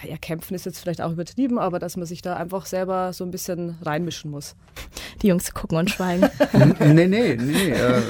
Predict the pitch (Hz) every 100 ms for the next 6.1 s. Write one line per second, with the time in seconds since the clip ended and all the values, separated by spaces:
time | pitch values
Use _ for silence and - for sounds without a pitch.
0 | 104 110 107 127 123 123 107 131 127 120
1 | 139 - 107 117 110 120 127 113 113 120
2 | 117 117 107 110 117 123 - 113 113 110
3 | - 113 123 117 107 120 120 113 113 110
4 | 120 - 143 123 127 123 131 113 - -
5 | - - 117 98 113 135 123 104 107 110
6 | 107